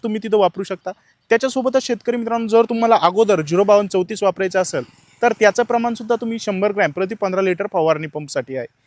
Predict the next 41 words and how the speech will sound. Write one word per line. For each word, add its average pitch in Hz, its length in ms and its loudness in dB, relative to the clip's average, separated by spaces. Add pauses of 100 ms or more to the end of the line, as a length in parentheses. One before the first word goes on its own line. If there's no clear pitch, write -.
(340)
जर 214 160 8
तुमच्याकडे 233 420 -2
ड्रिप 208 360 0
असेल, 175 320 0 (300)
तर 226 100 2
ड्रिपद्वारे 233 460 2
तुम्हाला 233 280 0 (100)
चार 202 160 4
ते 233 200 -6
पाच 208 200 2
किलो 220 180 -4
झिरो 190 240 -2
बावन 185 240 2
चौतीस 190 420 -4 (260)
किंवा 214 180 -2
झिरो 196 220 -2
झिरो 202 200 -2
पन्नास 190 440 -2
या 180 180 6
विद्राव्य 185 380 2
खताचा 175 320 -4
वापर 165 220 -2
करायचा 160 300 -4
आहे 226 140 -8 (200)
शेवटचं 190 420 2
पाणी 151 240 0
देताना. 120 300 -6 (400)
मित्रांनो, 262 340 2
शेवटची 240 500 4
फवारणी 226 460 4
घेताना 214 400 -2
जर 202 140 2
तुम्ही 214 240 -4
झिरो 190 240 0
झिरो 208 200 -2
पन्नास 190 380 -4
वापरणार 180 380 -4
असाल, 160 280 -2 (380)
तर 233 100 2
त्याच्यासोबत 240 600 -2
चमत्कार 208 480 2